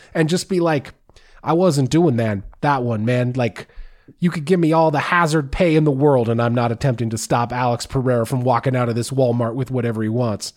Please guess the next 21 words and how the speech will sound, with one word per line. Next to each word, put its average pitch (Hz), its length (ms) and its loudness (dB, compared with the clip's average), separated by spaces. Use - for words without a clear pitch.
You 117 120 -8
fucking 294 320 -2
kidding 359 260 0
me? 359 240 -2
This 202 160 2
is, 180 220 -2
that's, - 440 -4
you 220 120 4
bit 294 220 2
off 240 280 2
more 226 260 4
than 170 160 2
you 180 140 2
could 120 200 -4
chew 143 440 -2
here 131 260 2
if 127 180 -2
you're 123 120 0
the 110 100 -4
store 113 300 0
detective. - 600 -8